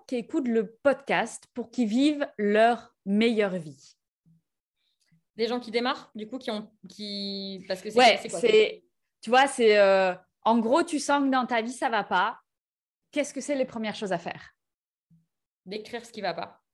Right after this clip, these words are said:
Speaker 2: pour le conscientiser. Tu vois, de
Speaker 1: Ok.
Speaker 2: prendre une feuille et un papier et de dire, euh, une feuille et un stylo, pardon, et de dire, ok, euh, je me sens pas bien dans ma vie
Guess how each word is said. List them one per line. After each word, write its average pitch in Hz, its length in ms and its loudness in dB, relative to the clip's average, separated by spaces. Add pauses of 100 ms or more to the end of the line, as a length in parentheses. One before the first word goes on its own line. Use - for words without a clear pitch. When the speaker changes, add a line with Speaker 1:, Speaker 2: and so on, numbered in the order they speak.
(300)
Speaker 2:
pour 202 100 -6
le 202 60 -10
conscientiser. 202 580 -10 (320)
Tu - 80 -6
vois, 220 60 2
de 214 80 -8
Speaker 1:
Ok. 170 60 -8
Speaker 2:
prendre 240 200 -4
une 240 120 -4
feuille 240 160 -4
et 214 40 -4
un 202 80 -6
papier 220 480 -6 (240)
et 202 140 -6
de 208 100 -6
dire, 254 400 -4
euh, 208 60 2
une 196 100 -4
feuille 185 220 -6
et - 20 -6
un 170 80 -10
stylo, 190 240 -14
pardon, 220 380 -8 (260)
et 233 80 -10
de 196 100 -6
dire, 247 240 -2
ok, 240 180 -2 (360)
euh, 175 380 -2 (200)
je 208 100 -8
me 262 60 0
sens 269 180 -2
pas 254 120 2
bien 220 260 -2
dans 214 100 -6
ma 190 120 -4
vie 240 240 -10